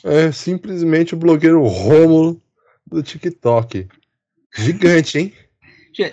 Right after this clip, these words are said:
Speaker 2: então, eu fiquei aqui na questão agora, mano. Porque agora ele, ele tava fazendo o roleplay dele ali, né? A vi-,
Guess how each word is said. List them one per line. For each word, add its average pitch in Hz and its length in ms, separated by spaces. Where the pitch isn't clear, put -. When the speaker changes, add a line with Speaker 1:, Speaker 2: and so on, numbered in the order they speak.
Speaker 2:
então, 147 420
eu 143 80
fiquei - 240
aqui 190 180
na 202 120
questão 190 400
agora, 143 380
mano. 120 320
Porque - 160
agora 151 320
ele, 180 180
ele 139 240
tava 151 320
fazendo 151 360
o 139 40
roleplay 139 640
dele 127 340
ali, 117 280
né? 226 260
A 123 120
vi-, 123 220